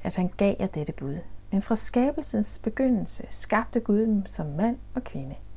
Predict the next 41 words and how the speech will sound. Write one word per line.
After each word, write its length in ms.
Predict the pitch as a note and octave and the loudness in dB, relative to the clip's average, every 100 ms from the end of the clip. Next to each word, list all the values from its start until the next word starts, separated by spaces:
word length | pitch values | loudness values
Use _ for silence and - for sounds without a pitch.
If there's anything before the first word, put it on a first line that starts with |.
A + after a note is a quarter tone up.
| - - - - - - - - | -12 -12 -12 -12 -12 -12 -12 -4
Derfor 300 | E3+ F3+ E3 | -2 2 4
skal 220 | F3 - | 4 2
en 120 | D3+ D3 | -2 0
mand 180 | E3 | -2
forlade 360 | - D#3+ E3 F3 | -4 -2 0 0
sin 180 | - F3 | -2 -4
far 240 | E3 D#3 | -2 0
og 80 | F3 | 2
mor 200 | F3 G3 | 4 2
og 100 | - | 4
binde 260 | G#3 G#3+ A#3 | 8 8 8
sig 180 | F#3+ | 4
til 160 | - F#3 | 0 -2
sin 140 | F#3 | 0
hustru, 420 | F#3 B3+ - G3+ - | 2 4 2 -2 0
og 140 | A3 B3 | 2 2
de 80 | |
to 300 | C#4 - - - | 2 2 2 0
skal 220 | - F#3+ | -2 -2
blive 200 | - - - | -2 0 0
ét 200 | A#3+ - - - | 0 -2 -10 -6
kød. 200 | D3+ D#3 - - - - - - - - - | -4 -4 -6 -8 -10 -12 -12 -12 -12 -2 4
Derfor 280 | D4 - | 6 6
er 60 | F#3 | 4
de 80 | F3 | 6
ikke 180 | G3 G3 | 6 4
længere 340 | D#3+ D3 D3 - - | 2 -2 -6 -6 -2
to, 240 | D#4 - - - - | 0 0 -6 -8 -6
men 140 | E3 - A#3+ | -6 0 0
ét 240 | - - - - | 0 -8 -12 -8
kød. 180 | D3 - - - - - - - - - | -8 -8 -10 -12 -12 -12 -10 -10 -12 -2
Hvad 100 | - | 2
Gud 220 | A3 D4+ D#4+ | 6 8 10
altså 320 | G3 - - | 8 6 -2
har 140 | - | -4
sammenføjet, 840 | E3 E3+ F3 G#3 - E3 E3+ - - | -4 -2 0 0 -2 -6 -6 -8 -4
må 100 | F3+ | -2
et 120 | E3+ | 0
menneske 400 | E3 D#3+ G3+ - | 0 0 0 -2
ikke 160 | D#3+ - | -6 -6
adskille." 440 | - - - - | -8 -8 -8 -8